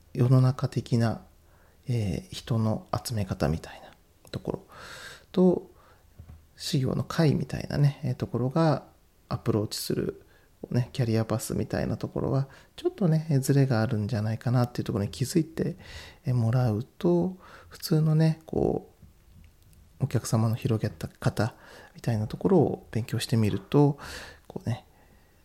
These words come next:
広がって、えー、いくのではないかなと思ったりします。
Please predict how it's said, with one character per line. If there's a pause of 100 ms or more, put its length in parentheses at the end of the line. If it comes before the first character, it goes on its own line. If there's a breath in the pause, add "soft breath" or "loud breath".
(140)
広
が
っ
て、
え
ー、
い
く
の
で
は
な
い
か
な
と (200)
思
っ
た
り
し
ま
す。